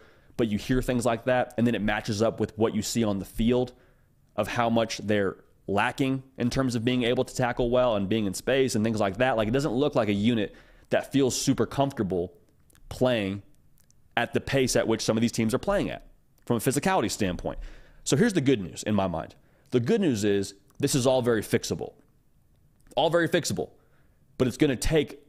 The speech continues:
a major adaptation from Lincoln Riley. One, to just completely surrender that side of the football.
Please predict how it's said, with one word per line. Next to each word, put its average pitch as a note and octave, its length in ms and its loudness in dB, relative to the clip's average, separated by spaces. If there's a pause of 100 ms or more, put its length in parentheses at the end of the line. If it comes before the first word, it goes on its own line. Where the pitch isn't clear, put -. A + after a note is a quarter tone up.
(240)
a A2+ 80 2
major A#2+ 400 2
adaptation A2+ 720 0
from G#2 160 0
Lincoln G2+ 260 0
Riley. F#2 340 0 (680)
One, C3 400 2
to C3 100 0
just A#2 200 0
completely B2+ 300 0
surrender A2+ 440 2
that A2 240 0
side A2+ 220 2
of G#2+ 40 -2
the G#2 60 -4
football. - 420 -8